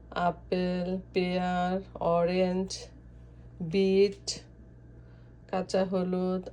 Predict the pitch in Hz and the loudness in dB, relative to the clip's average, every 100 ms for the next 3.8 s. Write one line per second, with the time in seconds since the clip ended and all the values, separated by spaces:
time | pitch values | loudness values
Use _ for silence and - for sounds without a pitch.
0 | - 180 180 175 180 180 190 214 - - | -2 2 2 2 2 2 0 -6 -12 -20
1 | - - - 175 180 180 175 185 226 - | -20 -20 -10 -2 2 2 0 0 0 -4
2 | - - - - - - - - 208 208 | -16 -20 -20 -20 -20 -20 -16 -2 2 4
3 | 208 202 - 185 - - 196 233 | 4 0 -4 -4 -4 -2 0 -2